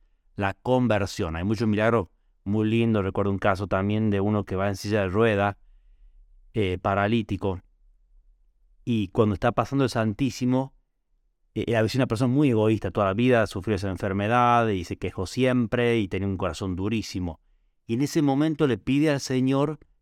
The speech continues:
que lo cure a ese otro enfermo que estaba ahí al lado, no a él. Y ese momento es la gran conversión de él.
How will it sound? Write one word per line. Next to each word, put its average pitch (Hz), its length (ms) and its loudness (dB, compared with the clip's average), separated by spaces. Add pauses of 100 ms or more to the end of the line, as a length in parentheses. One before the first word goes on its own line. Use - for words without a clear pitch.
que 117 100 -2
lo 107 140 0
cure 165 480 0
a 117 180 0
ese 131 240 0
otro 147 220 0
enfermo 147 360 0
que 120 80 -4
estaba 120 280 0
ahí 120 160 4
al 117 100 0
lado, 104 320 0
no 123 300 2
a 107 100 0
él. 87 280 -6 (520)
Y 123 120 0
ese 127 120 0
momento 139 320 2
es 131 60 0
la 120 80 2
gran 135 260 2
conversión 113 800 0
de 98 200 -2
él. 82 180 -8